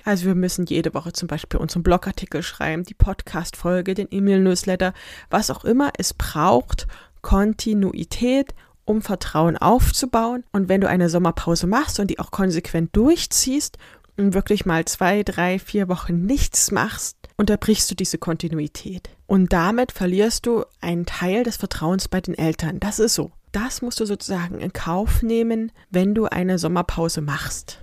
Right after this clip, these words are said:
Der zweite Punkt, der gegen eine Sommerpause spricht. Eltern haben in dem Moment, wo sie ein Problem haben, ein Problem. <laughs>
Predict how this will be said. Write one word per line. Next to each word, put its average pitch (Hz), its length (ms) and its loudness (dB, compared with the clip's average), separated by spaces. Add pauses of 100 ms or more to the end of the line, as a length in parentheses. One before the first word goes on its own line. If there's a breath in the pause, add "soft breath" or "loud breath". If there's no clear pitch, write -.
(100)
Der 180 120 2
zweite 185 400 4
Punkt, - 380 4
der 175 80 -2
gegen 196 360 0
eine 160 280 2
Sommerpause 156 680 0
spricht. - 560 -8 (100)
Eltern 220 480 2
haben 185 340 2
in 170 120 0
dem 165 160 0
Moment, 175 480 2
wo 185 80 4
sie 170 140 0
ein 156 100 -2
Problem 196 440 2
haben, 208 260 0
ein 190 140 4
Problem. 175 480 4
<laughs> - 40 -8